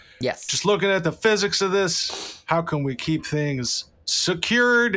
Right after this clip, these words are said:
Speaker 2: in place? Uh, so let
Speaker 1: I
Speaker 2: us
Speaker 1: think the
Speaker 2: know
Speaker 1: cock
Speaker 2: if you
Speaker 1: ring is the big one.
Speaker 2: I, I have a feeling that'll work.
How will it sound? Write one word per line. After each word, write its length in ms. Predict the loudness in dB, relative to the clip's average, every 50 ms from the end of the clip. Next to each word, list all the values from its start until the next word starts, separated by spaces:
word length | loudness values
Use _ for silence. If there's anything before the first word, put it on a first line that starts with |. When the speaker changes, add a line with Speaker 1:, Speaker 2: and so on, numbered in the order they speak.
| -2 -2
Speaker 2:
in 260 | -2 0 0 0 -2
place? 640 | -4 -4 -2 -2 -2 -2 -2 -4 -4 -4 -6 -6 -8 -12 _ _ _ _ _ _ _ _ -6
Uh, 380 | -4 -2 -2 -2 -2 -2 -4 -6 _ _ _ _
so 160 | -6 -2 2
let 100 | 2 4
Speaker 1:
I 40 | 4
Speaker 2:
us 60 | 2 2
Speaker 1:
think 100 | 2 2
the 60 | 4
Speaker 2:
know 80 | 4 4
Speaker 1:
cock 140 | 2 2 0
Speaker 2:
if 60 | 0
you 40 | -2
Speaker 1:
ring 140 | -2 -4 -6
is 140 | -8 -8 -10
the 60 | -10
big 140 | -10 -8 -8
one. 220 | -8 -8 -10 -12 _ _ _ _ _ _ -18
Speaker 2:
I, 80 | -16 -16 -16 -14 -10 -6
I 40 | -2
have 180 | 0 0 0 0
a 80 | -2
feeling 420 | -4 -2 -2 0 0 0 -2 -2 -2
that'll 320 | -2 -2 -4 -4 -6 -6
work. 340 | -8 -10 -12 -14 -16 -20